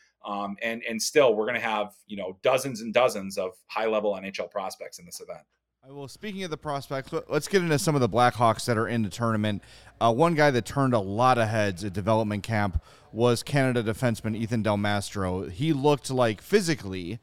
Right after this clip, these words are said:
Speaker 2: uh, body style-wise, he looked like a seasoned N H L veteran.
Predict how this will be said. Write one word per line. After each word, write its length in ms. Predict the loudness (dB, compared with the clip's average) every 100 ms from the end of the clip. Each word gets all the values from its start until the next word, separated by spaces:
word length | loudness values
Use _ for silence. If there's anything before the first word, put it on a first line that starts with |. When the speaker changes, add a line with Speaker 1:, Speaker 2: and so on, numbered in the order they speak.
| _ _ _ -6
Speaker 2:
uh, 200 | -2 0
body 460 | 4 4 6 4
style-wise, 1160 | -2 -2 0 2 0 -2 0 0 0 -2 -4 -6
he 160 | -6
looked 220 | -4 -2 0
like 120 | 2
a 140 | 2 -2
seasoned 520 | -8 -4 -2 0 0
N 120 | 0 -2
H 220 | -2 -2
L 140 | -4
veteran. 500 | 0 0 0 -4 -4